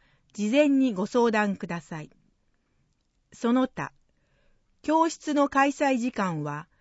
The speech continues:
二時間三十分ですが、作業が終了次第途中退出できます。キャンセルは、各申し込み期間最終日の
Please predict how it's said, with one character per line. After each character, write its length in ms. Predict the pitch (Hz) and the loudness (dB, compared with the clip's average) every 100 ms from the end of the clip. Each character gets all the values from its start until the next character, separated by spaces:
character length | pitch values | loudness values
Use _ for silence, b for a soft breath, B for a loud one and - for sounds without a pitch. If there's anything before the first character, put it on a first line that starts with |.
| _ _ | _ _
二 160 | 220 220 | -2 0
時 120 | 311 | 0
間 240 | 330 240 202 | 0 -2 0
三 260 | 233 254 | 0 0
十 160 | 247 269 | 0 -4
分 320 | - 180 170 | -4 -4 -4
で 100 | 165 | -6
す 160 | - 160 | -6 -10
が、 260 | 151 160 _ _ _ _ _ - - - | -10 -12 _ _ _ _ _ -20 -20 -20
作 260 | - 330 311 | -2 2 4
業 240 | 294 214 | 4 4
が 140 | 180 | 2
終 300 | 202 262 294 | -4 0 2
了 200 | 285 277 | 4 2
次 180 | 262 269 | 2 -2
第 300 | 196 156 135 _ | -4 -4 -8 _
途 140 | - 220 | -6 -6
中 240 | - 302 | -2 -2
退 280 | 285 285 247 | 0 2 0
出 240 | - - | -2 -12
で 120 | 156 143 | -12 -10
き 140 | 160 | -10
ま 140 | 139 | -10
す。 200 | 147 - _ _ _ _ _ _ - _ _ _ _ _ _ _ | -10 -18 _ _ _ _ _ _ -20 _ _ _ _ _ _ _
キ 80 | - | -2
ャ 120 | 339 | 0
ン 60 | 339 | 0
セ 180 | - 214 | 0 0
ル 140 | 185 | 2
は、 240 | 170 165 - _ _ _ _ | -2 -6 -10 _ _ _ _
各 480 | - 302 - 214 180 _ - | -2 -2 0 -2 -2 _ -8
申 220 | 220 311 | -2 -2
し 100 | 302 | -2
込 140 | - 294 | -2 2
み 120 | 277 | 2
期 120 | - | 0
間 260 | - 214 180 | -6 -4 -4
最 260 | - 262 285 | -2 0 0
終 300 | - 277 202 | -2 -2 -2
日 120 | 170 | -4
の 260 | 160 165 | -8 -10